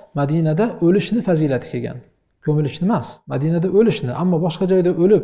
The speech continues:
"Lekin meni Madinaga olib borib ko'minglar", degan bo'lsa, shu vasiyatini ado qilamiz deb janoza kechiktirilmaydi, balki o'zi o'lgan yilda bo'lsa ham dafn qilinadi.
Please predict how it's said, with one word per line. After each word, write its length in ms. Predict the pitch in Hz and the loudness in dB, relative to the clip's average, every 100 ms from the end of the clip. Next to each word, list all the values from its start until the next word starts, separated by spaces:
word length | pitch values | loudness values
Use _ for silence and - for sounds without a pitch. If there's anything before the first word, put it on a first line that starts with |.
| - | -2
"Lekin 280 | 151 160 185 | -4 -2 0
meni 180 | 185 175 | 0 0
Madinaga 400 | 165 170 160 156 | 0 0 0 0
olib 140 | 151 | 0
borib 160 | 151 147 | -2 0
ko'minglar", 380 | 175 175 147 135 | 0 2 2 0
degan 220 | 139 139 | -2 -2
bo'lsa, 220 | 127 - 185 240 - - _ | -4 -2 -4 -4 -14 -20 _
shu 160 | - | -2
vasiyatini 600 | 147 160 170 165 165 156 151 - | 0 0 0 -2 -2 -4 -4 -6
ado 240 | 147 170 | -2 -2
qilamiz 520 | 156 160 160 156 143 127 | 0 -2 0 0 -2 0
deb 180 | 180 190 - | -2 -4 -8
janoza 360 | 147 156 139 135 | -6 -4 -4 -4
kechiktirilmaydi, 640 | 151 - 147 143 147 165 | -6 -4 -4 -2 -2 -2
balki 320 | 185 165 147 185 | 0 -2 -2 -2
o'zi 240 | 170 156 | 0 0
o'lgan 280 | 156 151 147 | 0 0 0
yilda 220 | 143 143 156 | 0 0 -2
bo'lsa 180 | 139 | -2
ham 120 | 160 151 | -4 -2
dafn 240 | 135 143 | -4 -4
qilinadi. 400 | 127 135 127 127 | -6 -4 -4 -4